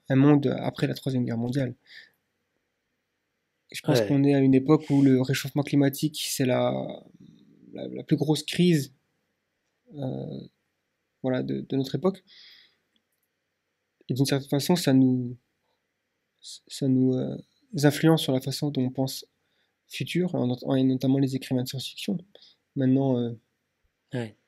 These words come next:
Speaker 1: ouais, faudra voir.
Speaker 2: Ouais. Bon, après, tu, tu dis que le, ta, ta chaîne est,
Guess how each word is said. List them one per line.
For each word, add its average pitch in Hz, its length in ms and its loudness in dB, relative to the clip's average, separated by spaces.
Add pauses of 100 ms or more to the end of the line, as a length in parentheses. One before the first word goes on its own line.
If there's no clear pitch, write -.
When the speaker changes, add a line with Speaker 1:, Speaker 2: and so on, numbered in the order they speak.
(1500)
Speaker 1:
ouais, 131 260 -4 (520)
faudra 131 220 -2
voir. 123 240 -2 (2000)
Speaker 2:
Ouais. 113 200 -2 (420)
Bon, 120 80 2
après, 123 180 2
tu, 98 220 -2
tu - 440 -18
dis 123 120 -4
que - 140 -2
le, 107 300 -2
ta, 120 160 -8
ta 117 160 -10
chaîne 123 220 -4
est, 107 300 -8